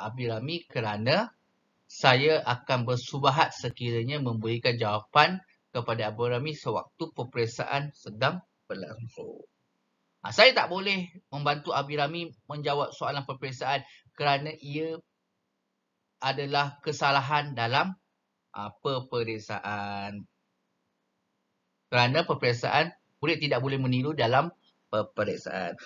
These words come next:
Okey, betul lah jawapan tu. Okey, bagus. Okey, kita pergi soalan yang seterusnya. Ah, soalan yang kedua. Apakah soalan yang kedua? Okey, rakan anda lemas ketika mandi di sungai. Ini lemas lah.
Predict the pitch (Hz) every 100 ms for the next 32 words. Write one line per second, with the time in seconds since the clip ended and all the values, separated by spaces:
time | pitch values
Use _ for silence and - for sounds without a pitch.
0 | - - 127 165 180 156 165 165 160 170
1 | 175 156 - 143 170 135 117 120 - -
2 | - - - - - 147 - 185 202 202
3 | 202 196 202 175 170 170 - 180 165 151
4 | 175 180 160 147 117 101 90 - _ _
5 | _ _ _ _ _ _ _ _ _ _
6 | _ _ _ _ _ _ _ - 135 160
7 | 110 104 - - 156 151 151 165 170 170
8 | 139 139 180 175 175 160 165 170 170 170
9 | 170 190 139 92 - - - - - 147
10 | 208 156 156 165 240 190 196 180 175 190
11 | 185 175 170 165 165 151 156 151 165 156
12 | 117 113 135 117 123 117 117